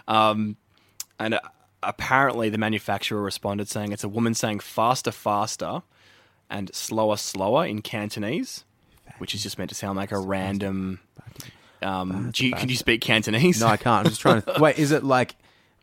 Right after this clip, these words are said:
Speaker 2: f-, uh, faster,
Speaker 1: Faster.
Speaker 2: faster in Cantonese? Or is it
Speaker 1: Yeah,
Speaker 2: like,
Speaker 1: yeah.
Speaker 2: right, okay.
Speaker 1: Um, which I, I guess, again, it's much like Mignonese, which is made-up language. I guess they think Cantonese is
Speaker 2: Yeah, it's
Speaker 1: di-, is,
Speaker 2: definitely made-up
Speaker 1: is,
Speaker 2: language as well,
Speaker 1: is
Speaker 2: Dan, you fucking
Speaker 1: different,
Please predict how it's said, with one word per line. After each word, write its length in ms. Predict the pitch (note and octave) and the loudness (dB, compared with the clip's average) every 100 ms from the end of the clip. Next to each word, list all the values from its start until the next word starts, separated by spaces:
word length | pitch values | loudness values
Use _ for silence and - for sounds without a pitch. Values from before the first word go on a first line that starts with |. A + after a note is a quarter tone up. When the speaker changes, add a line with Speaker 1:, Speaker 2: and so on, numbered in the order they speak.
| - | -20
Speaker 2:
f-, 200 | - - | -20 -4
uh, 280 | A#2 A#2 A2 - - | 4 6 4 0 -10
faster, 160 | - | 0
Speaker 1:
Faster. 320 | C3 C3+ - C3 | 6 6 4 2
Speaker 2:
faster 380 | C3+ B2+ - - | 4 4 2 -4
in 180 | A2 A#2+ | -2 -2
Cantonese? 640 | - A2+ G#2 G2+ A2+ F3 - | 0 0 0 -2 -2 -2 0
Or 80 | A2 | 2
is 80 | G2 | 2
it 60 | |
Speaker 1:
Yeah, 100 | A#2 | 2
Speaker 2:
like, 140 | G#2+ G#2+ | 2 0
Speaker 1:
yeah. 120 | F#2 | -2
Speaker 2:
right, 220 | - G2 F#2+ | -4 -4 -4
okay. 260 | - B1 - _ | -4 -6 -8 _
Speaker 1:
Um, 340 | - A#2+ A#2 A2 - - | 0 2 2 -2 -10 -10
which 140 | A#2+ | -4
I, 80 | B2 - | -2 0
I 200 | A2 A2+ | 0 2
guess, 260 | A#2 G#2 | 2 0
again, 240 | A2 G#2+ G#2 | 0 -2 -2
it's 220 | F#2 - - | -4 -8 -8
much 240 | G#2+ G#2+ G#2+ | -2 -2 -2
like 100 | G#2+ | -4
Mignonese, 720 | G2 G#2 G#2 F#2+ F2+ F#2 - - - _ | 0 2 2 0 -2 -4 -10 -18 -20 _
which 140 | - - | -12 -10
is 100 | F#2 | -6
made-up 320 | F#2+ G2 F#2+ | -4 -4 -4
language. 300 | G2 G2+ G2 | -4 -4 -4
I 40 | |
guess 140 | G2+ G2 | -4 -4
they 120 | G#2 | -6
think 200 | G#2+ F#2 | -6 -8
Cantonese 880 | - G2+ G#2 A#2 G#2+ F#2+ F#2+ - - - - _ | -6 -4 -4 -2 -4 -4 -6 -8 -14 -20 -20 _
is 120 | G#2+ A#2 | -2 2
Speaker 2:
Yeah, 120 | A#2+ | 4
it's 80 | A#2+ | 6
Speaker 1:
di-, 60 | |
is, 80 | C3 | 4
Speaker 2:
definitely 200 | A2+ G#2+ | 6 4
made-up 220 | G2 F#2+ | 4 4
Speaker 1:
is, 60 | - | 4
Speaker 2:
language 200 | G2 F2+ | 2 0
as 120 | F2+ | 0
well, 120 | G2 | 2
Speaker 1:
is 120 | A2+ B2 | 2 4
Speaker 2:
Dan, 120 | G2 | 6
you 160 | F#3+ E3 | 6 6
fucking 280 | A#2+ D#3+ | 6 6
Speaker 1:
different, 120 | A2+ | 4